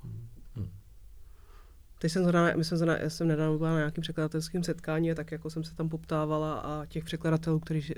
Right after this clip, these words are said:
Speaker 2: by se tím mohli uživit, je naprostý minimum. Jako většinou si přivydělávají, takže učí, anebo překládají technický překlady, což už v téhle době ani moc nejde, protože jsou jako překladače, který to přeloží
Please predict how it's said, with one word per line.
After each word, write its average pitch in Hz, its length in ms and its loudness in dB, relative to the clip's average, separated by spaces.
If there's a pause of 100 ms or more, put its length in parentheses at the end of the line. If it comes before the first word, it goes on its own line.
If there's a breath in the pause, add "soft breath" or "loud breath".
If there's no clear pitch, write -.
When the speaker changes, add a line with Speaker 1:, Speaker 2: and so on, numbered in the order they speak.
(120)
Speaker 2:
by 151 100 -4
se 147 140 -6
tím 156 140 -6
mohli 151 320 0 (140)
uživit, 151 380 -2
je 151 60 0
naprostý 151 600 -2
minimum. 143 400 -4
Jako 143 160 -6
většinou 147 320 -2
si 160 120 -10
přivydělávají, 139 640 -2
takže 151 240 -2
učí, 139 480 -2
anebo 139 320 -2 (480 loud breath)
překládají 156 420 2
technický 156 420 0
překlady, 156 380 2
což 151 180 -2
už 147 100 -8
v - 40 -12
téhle 156 220 2
době 147 200 2
ani 147 140 4
moc 147 180 0
nejde, 160 280 6
protože 147 320 -2
jsou 151 160 -2
jako 147 180 -2
překladače, 151 560 -2
který 147 220 -4
to 147 100 -6
přeloží 147 540 -2